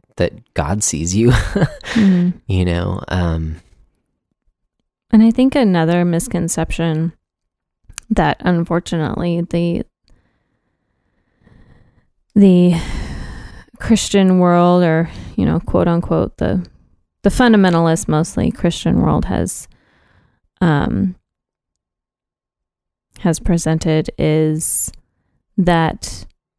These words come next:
Speaker 2: heterosexuality saves people from homosexuality,
Speaker 1: Mm-hmm.
Speaker 2: which is a lie.
Speaker 1: Yeah.
Speaker 2: That is a lie, and you should never listen to that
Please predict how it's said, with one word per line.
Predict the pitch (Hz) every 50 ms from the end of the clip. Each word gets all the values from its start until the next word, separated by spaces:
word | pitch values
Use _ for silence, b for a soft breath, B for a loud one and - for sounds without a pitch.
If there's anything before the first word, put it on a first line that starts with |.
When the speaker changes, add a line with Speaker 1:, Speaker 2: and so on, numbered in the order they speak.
| _ _ _ _ _ _ _ _ _ _ _ _ _ -
Speaker 2:
heterosexuality | - - 190 180 175 180 185 190 - - 196 196 - - 202 196 190 190 190 196 196 208 202 202 202 202 196 -
saves | - - - 190 190 190 190 185 185 - - - - - - - - _ _ _ _ _ _ _ _ _ _ _ _ _ _ _ - -
people | - 214 202 - 202 196 196
from | - 214 208 202
homosexuality, | 202 202 196 196 202 - - 202 - - - 220 208 202 208 208 208 220 220 220 226
Speaker 1:
Mm-hmm. | 233 - 92 80 80 78 78 b b b b b b b b b b b _ _ _ _ -
Speaker 2:
which | 175 185 185 - - -
is | - 190 175
a | 175 165
lie. | 165 165 - - - - - - 165 - _ _ _ _ _ _ _ -
Speaker 1:
Yeah. | 98 87 82 80 - _ _ _ _ _ _ _ _ _ _ _ _ _ _ _ _ - - _ _ _ -
Speaker 2:
That | - 175 175 180
is | 196 196
a | 240 247
lie, | 254 247 196 165 156 147 160 165 180 185 - _ _ _ -
and | 202 196 175
you | 175
should | 165 - - 196 -
never | 175 170 160 165 160
listen | 160 160 160 - - - 160
to | - - 160
that | - - - - - - - -